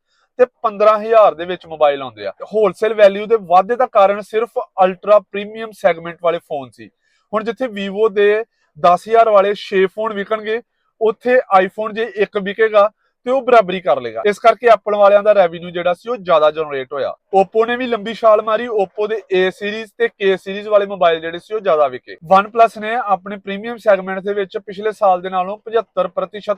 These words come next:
ਵਾਧਾ ਦਰਜ ਕੀਤਾ। ਉਹਨਾਂ ਦਾ OnePlus ਤੇਰਾਂ ਤੇ ਤੇਰਾਂ ਆਰ ਜਿਹੜੇ ਮੋਬਾਈਲ ਸੀ ਉਹ ਜ਼ਿਆਦਾ ਵਿਕੇ। ਜੇਕਰ Realme ਦੀ ਗੱਲ ਕਰੀਏ ਤਾਂ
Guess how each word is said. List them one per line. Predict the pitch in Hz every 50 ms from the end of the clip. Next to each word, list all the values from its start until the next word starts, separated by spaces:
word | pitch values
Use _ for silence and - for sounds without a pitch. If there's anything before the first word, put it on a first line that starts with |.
| - 196
ਵਾਧਾ | 180 170 165 175 185 214
ਦਰਜ | 196 180 170 151 147 147
ਕੀਤਾ। | - 147 127 - - 113 107 - _ _ -
ਉਹਨਾਂ | 190 202 208 220
ਦਾ | 220 240
OnePlus | 226 202 185 190 190 190 196 220 220 220 208 _
ਤੇਰਾਂ | - 196 185 185 185 196 202 208
ਤੇ | 202 _ - 220 208 196 196 _ _ -
ਤੇਰਾਂ | 214 202 196 196 202 214 - -
ਆਰ | 185 180 180 170
ਜਿਹੜੇ | 165 175 180
ਮੋਬਾਈਲ | 190 190 185 165 165 156 156 151
ਸੀ | - 214
ਉਹ | 226 233
ਜ਼ਿਆਦਾ | 202 220 190 165 156 139
ਵਿਕੇ। | 123 123 _ - 104 95 _ _ -
ਜੇਕਰ | 160 185 180 214 208
Realme | 196 208 214 220 233 226 233
ਦੀ | 220 240 208
ਗੱਲ | 220 214 202
ਕਰੀਏ | 190 196 208 214 220 220
ਤਾਂ | 214 - 233 233 233 247